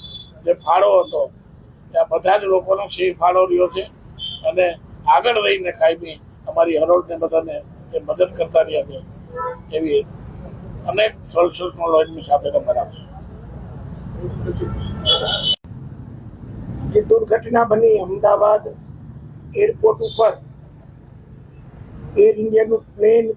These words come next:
Speaker 2: ક્રેશ થયું, લગભગ બસો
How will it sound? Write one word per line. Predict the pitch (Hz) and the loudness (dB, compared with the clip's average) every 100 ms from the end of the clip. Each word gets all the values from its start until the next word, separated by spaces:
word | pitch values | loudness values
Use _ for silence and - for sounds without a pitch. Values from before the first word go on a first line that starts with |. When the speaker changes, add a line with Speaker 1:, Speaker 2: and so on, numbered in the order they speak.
| - | 0
Speaker 2:
ક્રેશ | 214 226 - - | 4 4 4 -2
થયું, | - 214 190 - - - - - - - - - - - - - - - - - - - - - - | 0 2 0 -6 -20 -20 -20 -20 -20 -20 -20 -20 -20 -18 -16 -16 -14 -14 -12 -10 -8 -8 -6 -6 2
લગભગ | 175 208 - 226 208 - 196 | 4 2 2 2 4 2 2
બસો | 208 - - | -2 0 4